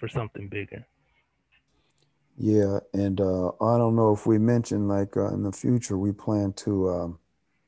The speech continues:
Speaker 2: I think we talked about that, or people, uh, chatting in their, um, their
Speaker 1: Yeah.
Speaker 2: questions or concerns in the
Speaker 1: Definitely.
Speaker 2: comment section there,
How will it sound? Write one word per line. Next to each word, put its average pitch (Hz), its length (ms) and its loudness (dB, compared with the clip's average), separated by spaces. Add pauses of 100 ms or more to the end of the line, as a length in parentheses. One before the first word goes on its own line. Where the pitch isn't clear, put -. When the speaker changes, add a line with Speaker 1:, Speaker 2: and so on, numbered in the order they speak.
(360)
Speaker 2:
I - 80 -6
think 214 320 -2
we 82 100 -2
talked 87 340 -6
about 80 340 -6
that, 101 200 -4
or 87 200 -12 (460)
people, 101 460 2 (360)
uh, 95 120 -18
chatting 107 520 0
in 101 300 -2
their, 92 400 0
um, 87 480 -8 (1040)
their 151 120 6
Speaker 1:
Yeah. - 20 6
Speaker 2:
questions 107 520 2
or 101 80 2
concerns 101 680 -2 (500)
in 101 140 0
the 101 100 0
Speaker 1:
Definitely. - 0 -
Speaker 2:
comment 101 520 0
section 95 520 0
there, 92 300 -4